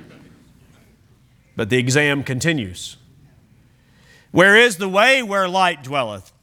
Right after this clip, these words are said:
And as for darkness, where is the place thereof, that thou shouldest take it to the bound thereof, and that thou shouldest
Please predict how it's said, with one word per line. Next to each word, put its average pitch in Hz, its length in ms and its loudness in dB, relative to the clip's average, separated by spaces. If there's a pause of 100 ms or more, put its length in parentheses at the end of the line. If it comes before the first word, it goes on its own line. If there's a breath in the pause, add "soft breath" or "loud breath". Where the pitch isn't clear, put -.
(240)
And 247 160 2
as 233 220 2
for 202 160 -6
darkness, 196 520 -2
where 202 200 0
is 151 80 -4
the 165 100 -6
place 160 340 -2
thereof, 156 360 0
that 247 120 -6
thou 196 200 0
shouldest 160 360 -6
take 151 240 -2
it 151 120 -8
to 156 100 -6
the 139 240 -2 (320 loud breath)
bound 160 500 0
thereof, 160 540 0
and 165 160 -4
that 175 180 -2
thou 185 220 0
shouldest 202 420 -8